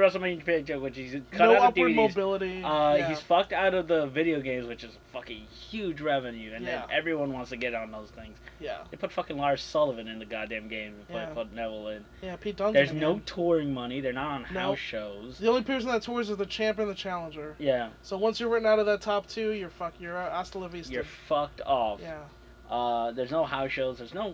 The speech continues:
Speaker 1: there's nowhere to go. You're
Speaker 2: There's
Speaker 1: never
Speaker 2: no
Speaker 1: gonna,
Speaker 2: upward mobility.
Speaker 1: you're not gonna be on Raw. You're gonna be on T-, you're basically, and you can't work any indies either.
Speaker 2: No. There's no
Speaker 1: It's
Speaker 2: supplemental.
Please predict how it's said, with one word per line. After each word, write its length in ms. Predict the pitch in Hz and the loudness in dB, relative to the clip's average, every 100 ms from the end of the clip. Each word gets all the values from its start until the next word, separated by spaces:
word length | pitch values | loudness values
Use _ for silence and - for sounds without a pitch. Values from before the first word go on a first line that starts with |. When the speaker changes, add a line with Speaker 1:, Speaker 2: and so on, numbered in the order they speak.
| - | -8
Speaker 1:
there's 120 | 160 | -10
nowhere 260 | 170 175 165 | -4 -2 -2
to 80 | 139 | -2
go. 260 | 135 131 | 0 0
You're 160 | 127 226 | 2 2
Speaker 2:
There's 100 | - | 4
Speaker 1:
never 40 | 254 | 6
Speaker 2:
no 60 | |
Speaker 1:
gonna, 100 | 247 | 6
Speaker 2:
upward 160 | 240 220 | 4 2
mobility. 400 | 190 180 160 147 | -2 -4 -4 -2
Speaker 1:
you're 80 | 143 | 2
not 120 | 160 | 4
gonna 120 | 180 | 2
be 100 | 185 | 2
on 160 | 175 143 | 2 4
Raw. 240 | 135 131 | 2 0
You're 220 | 131 160 | -2 -4
gonna 100 | 233 | -2
be 80 | 247 | -2
on 240 | 220 208 | -2 -4
T-, 220 | 185 196 175 | -4 -4 -2
you're 200 | 156 165 | 0 4
basically, 520 | 202 180 170 160 139 - - - - | 4 4 0 -4 -4 -12 -20 -10 -2
and 140 | 175 | -2
you 100 | 180 | -2
can't 340 | - 202 190 | 2 2 4
work 240 | 165 185 165 160 | 10 10 10 2
any 220 | 160 165 | 0 0
indies 440 | 156 160 127 107 | 0 0 -2 -6
either. 440 | 101 165 131 120 120 - - | -4 -2 0 -4 -8 -14 -8
Speaker 2:
No. 260 | 208 165 147 - - - - 160 - | -6 -6 -10 -18 -20 -20 -14 -10 0
There's 120 | 226 | 2
no 60 | 247 | 2
Speaker 1:
It's 100 | 226 | 4
Speaker 2:
supplemental. 640 | 247 214 202 185 170 160 | 2 2 -2 -4 -8 -10